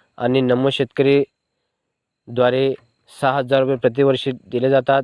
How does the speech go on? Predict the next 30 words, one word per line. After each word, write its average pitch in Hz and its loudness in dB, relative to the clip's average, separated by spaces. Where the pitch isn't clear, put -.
तर 127 -2
हा 131 -2
हस्तांतरण 131 -4
डीबीटीद्वारे 127 0
होते. 139 2
तर 123 0
मित्रांनो, 139 0
आता 131 -2
पुढील 135 -6
हप्त्याची 135 -4
शेतकऱ्यांना 135 0
प्रतीक्षा 127 -4
लागलेली 139 0
आहे. 139 0
तर 135 0
हा 135 0
हप्ता 139 -2
लाभ 135 0
एकूणच 139 -2
आता 135 0
हे 135 2
दोन 127 -6
हजार 135 0
चोवीस 135 0
संपत 131 -2
आलेला 139 0
आहे. 139 -2
तर 127 0
दोन 131 0
हजार 139 2